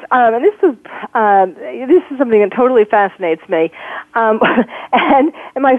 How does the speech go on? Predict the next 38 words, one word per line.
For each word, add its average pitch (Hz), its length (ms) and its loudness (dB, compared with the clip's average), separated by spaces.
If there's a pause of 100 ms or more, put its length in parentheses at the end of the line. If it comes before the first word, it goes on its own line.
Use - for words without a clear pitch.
first 339 300 2
book 285 200 2
actually 233 440 2
was 226 200 2
Bad 240 380 2
Boys: 214 460 2
Why 220 240 2
We 285 100 2
Love 240 240 2
Them, 247 200 0
<laughs> 226 120 -6
How 247 120 4
to 262 80 -2
Live 254 240 0
with 240 160 0
Them, 233 220 0
and 226 160 -2
When 247 200 -2
to 269 120 0
Leave 254 280 -2
Them. 180 260 0 (640)
And 285 260 2
I 262 80 2
didn't 403 320 0
have 370 440 2
a 240 80 2
chapter 254 480 0
at 233 100 0
that 240 240 0
time. 233 460 0
There, 226 280 4
you 214 140 -6
know, 226 120 4
that 254 140 4
was 247 140 -2
before 240 640 2
nine 202 200 2
eleven, 190 380 2